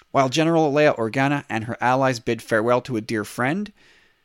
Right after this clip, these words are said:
Rey has found Jedi Master Luke Skywalker and is desperate for his help in the battle against impending doom.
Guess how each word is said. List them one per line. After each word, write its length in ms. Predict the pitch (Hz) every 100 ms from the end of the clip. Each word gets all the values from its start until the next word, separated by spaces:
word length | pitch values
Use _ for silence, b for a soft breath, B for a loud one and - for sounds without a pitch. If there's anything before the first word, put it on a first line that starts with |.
| _ _ _
Rey 240 | 131 156 175
has 160 | 147
found 280 | - 143 135
Jedi 260 | 131 120 113
Master 320 | 107 104 107
Luke 200 | 104 107
Skywalker 580 | - 139 151 151 - 151
and 120 | 120
is 100 | 107
desperate 400 | - 143 - 139
for 140 | - 139
his 140 | 120
help 240 | 123 123
in 100 | 131
the 80 | 117
battle 400 | 104 110 113 117
against 360 | 123 113 107 -
impending 460 | 104 - 107 98
doom. 340 | 107 127 101